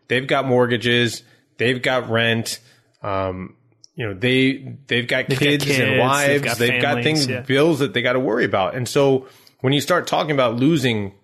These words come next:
Speaker 1: four paychecks or six paychecks in the middle of a pandemic, you know, it gets scary. It, it's scary to think about what could happen. Um, so I don't, I don't blame them, but I do,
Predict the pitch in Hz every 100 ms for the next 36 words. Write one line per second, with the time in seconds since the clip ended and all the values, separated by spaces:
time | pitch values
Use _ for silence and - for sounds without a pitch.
0 | _ _ - 151 156 151 - 101 - 82
1 | - - - _ - 98 92 - 165 -
2 | - 110 - 90 - - - _ _ 117
3 | 107 123 151 139 131 127 117 117 180 135
4 | 117 - - - _ _ _ - 240 208
5 | 214 - - 175 269 277 82 82 _ _
6 | _ - 170 190 - - 247 302 143 113
7 | 101 85 87 82 - 123 - 110 110 95
8 | 92 113 120 _ _ _ _ 123 113 110
9 | 104 104 - _ - - 175 170 151 220
10 | 208 151 156 220 - 117 113 139 156 123
11 | 107 107 104 123 127 120 143 190 175